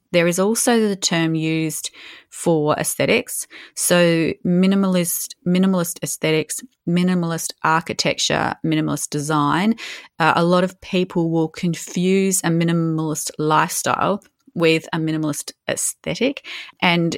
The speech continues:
you know, in the fifties and sixties, minimalism was quite popular as part of the, the whole modernist movement as far as architecture and design goes. And a lot of people kind of think of that when they think of minimalism.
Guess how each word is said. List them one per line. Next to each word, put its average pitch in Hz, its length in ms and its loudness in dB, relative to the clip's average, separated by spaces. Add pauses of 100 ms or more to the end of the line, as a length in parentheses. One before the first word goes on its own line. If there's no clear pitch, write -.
(140)
you 180 120 -4
know, 165 80 0
in 196 120 4
the 190 80 2
fifties 175 300 -2
and 160 100 0
sixties, 160 720 -2 (120)
minimalism 165 580 2
was 151 320 -2
quite - 320 -4
popular 156 540 -2
as - 300 -4
part 160 280 -2
of 147 160 -6
the, 143 300 0
the 160 60 -2
whole 156 120 2
modernist 151 720 -2 (160)
movement 147 440 -2
as - 120 -8
far 143 120 2
as 139 120 -2
architecture - 500 -4
and 143 100 0
design 147 380 0
goes. 139 400 -4 (480)
And 160 520 0 (1040)
a 185 80 4
lot 175 220 6
of 180 120 -2
people 175 360 0 (300)
kind 175 360 2
of 170 160 2
think - 480 -2
of 160 200 -4
that 160 380 0 (100)
when 196 200 0
they 190 80 0
think 185 240 -2
of 202 100 -4
minimalism. 196 640 0